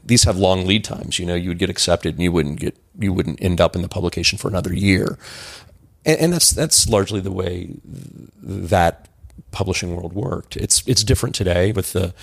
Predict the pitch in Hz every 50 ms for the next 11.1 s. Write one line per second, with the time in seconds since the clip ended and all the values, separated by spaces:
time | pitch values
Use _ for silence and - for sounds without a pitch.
0 | - - - - - - - _ - 90 98 98 98 - - 110 98 92 95 90
1 | 90 87 87 87 - 92 90 92 92 - - 92 92 87 90 90 90 92 90 85
2 | 87 - - - _ _ - - 95 87 85 85 85 90 85 - 87 - - -
3 | - _ - 101 98 90 - 92 92 90 90 87 - - 92 - - 98 95 95
4 | 92 85 85 87 - - - - - - - _ _ _ _ _ _ _ _ _
5 | _ _ - - 107 98 98 98 - - 104 98 95 87 90 90 87 - 98 90
6 | - - - 104 98 95 - - - 82 82 - - - 65 73 82 - - 85
7 | 85 90 85 - - - 90 85 85 85 85 85 90 - - - - - - _
8 | _ _ _ _ 120 120 113 107 117 - - - 131 127 - - 151 143 139 135
9 | 131 127 120 117 127 127 - - - 135 - - - - - 82 - 85 82 -
10 | - _ - - - 92 90 90 92 98 - 120 95 98 95 95 90 85 - 85
11 | 87 90